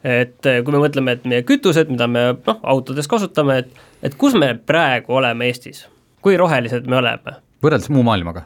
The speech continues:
Speaker 2: Ütle-, ütleme, et kas meie sisepõlem-, need, mida me tangime paaki, kas, äh, seal oleks meil kuhugi võrreldes, ma ei tea, kes on maailmas kõige edulisemad, kuskile minna? Või me seal olemegi praegu kõige tululimad?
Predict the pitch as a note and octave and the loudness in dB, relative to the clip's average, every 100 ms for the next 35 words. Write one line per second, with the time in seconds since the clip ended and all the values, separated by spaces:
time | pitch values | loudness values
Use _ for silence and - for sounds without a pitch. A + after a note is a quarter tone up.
0 | C#3+ C3 D#3 F3+ B2 G2 - A2 G#2 - | -6 0 0 2 0 -2 -4 -6 -6 -8
1 | - A2+ A#2+ C3 A2+ G2+ - B2+ - E3 | -8 -2 0 2 0 -2 -8 -12 -8 -2
2 | G#2+ F#2 F#2+ F#2+ - - G#2 C3 B2+ A2+ | 0 2 0 -2 -6 -10 -2 -2 -2 -4
3 | G#2+ A2 G#2 G2+ A2+ B2 A#2 F#2 F#2 F2+ | 0 0 0 0 0 0 0 -4 -4 -2
4 | F#2 - G3+ G3+ _ _ - - - - | -2 0 -4 -4 _ _ -20 -20 -20 -20
5 | _ - - - - G#2 G2 F#2+ - - | _ -12 -10 -8 0 2 2 -2 -8 -2
6 | A2+ A#2 B2+ B2 C#3 B2+ C3 B2 G#2 A#2+ | 2 2 2 0 -2 0 0 0 0 2
7 | A2+ G2 F#2 F#2+ - - - G2+ _ _ | 2 0 -2 -6 -8 -14 -20 -20 _ _
8 | D#2+ F2+ E2+ F2 - F2+ F2+ E2+ D#2+ - | -10 -8 -8 -8 -8 -6 -6 -6 -10 -6
9 | F#2+ F2 F2+ F#2 F2 E2 E2+ D#2+ D#2 - | -4 -2 -4 -4 -6 -6 -8 -10 -12 -18
10 | _ _ _ _ _ - - - F2+ F#2+ | _ _ _ _ _ -8 -6 -4 -2 0
11 | F2+ E2 E2 _ _ G2+ G2 F#2+ A2 A2 | 0 -4 -8 _ _ -4 -2 0 2 2
12 | G2 E2+ E2+ E2 F2 E2 - F2 D#2+ F2+ | 2 0 -6 -6 -6 -6 -6 -6 -6 -6
13 | E2+ E2 D#2+ | -6 -6 -10